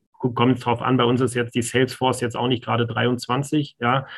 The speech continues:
Da ist es natürlich, das Produkt selbst schon zu verstehen, teilweise eine große Herausforderung. Und dann ist es auch realistisch. Ich meine, der Vertrieb wird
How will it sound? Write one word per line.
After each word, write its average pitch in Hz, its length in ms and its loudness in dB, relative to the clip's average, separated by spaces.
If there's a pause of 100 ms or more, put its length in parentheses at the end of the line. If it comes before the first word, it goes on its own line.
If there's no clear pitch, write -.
(140)
Da 127 120 -2
ist 123 120 2
es 120 120 0
natürlich, 120 340 4
das 120 140 4
Produkt 123 340 2
selbst 139 280 2
schon 143 180 2
zu 135 120 -2
verstehen, 135 440 0
teilweise 127 500 2
eine 131 200 -2
große 131 300 -4
Herausforderung. 127 720 2
Und 123 120 4
dann 120 140 4
ist 123 180 -2
es 123 140 0
auch 117 200 0
realistisch. 120 540 2
Ich 113 120 -4
meine, 117 240 4
der 117 140 0 (100)
Vertrieb - 460 -2
wird 127 240 4